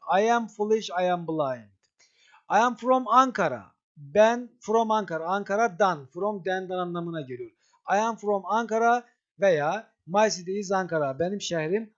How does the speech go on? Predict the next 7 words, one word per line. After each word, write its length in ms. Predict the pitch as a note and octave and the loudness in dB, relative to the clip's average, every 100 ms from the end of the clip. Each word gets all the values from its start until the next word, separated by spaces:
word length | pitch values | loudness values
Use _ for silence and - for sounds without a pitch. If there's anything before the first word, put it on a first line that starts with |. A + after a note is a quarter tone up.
| _ - | _ -6
Ankara 480 | F3 F3 D3 F#3 E3+ | -6 -6 -4 -4 -2
diyebilirsiniz. 600 | F3+ E3+ E3+ D3 C#3 A#2+ _ _ _ - | -4 -2 -6 -6 -12 -16 _ _ _ -2
"I 180 | F#3 A3 | 4 6
am 280 | A#3 A#3 A3+ | 4 2 0
not 180 | C4+ C#4 - | 0 0 -2
from 300 | A#3 A#3+ A#3 | 2 2 2
Ankara." 640 | G3+ G#3+ G#3 E3 C#3+ A#2 | 0 0 0 -4 -4 -4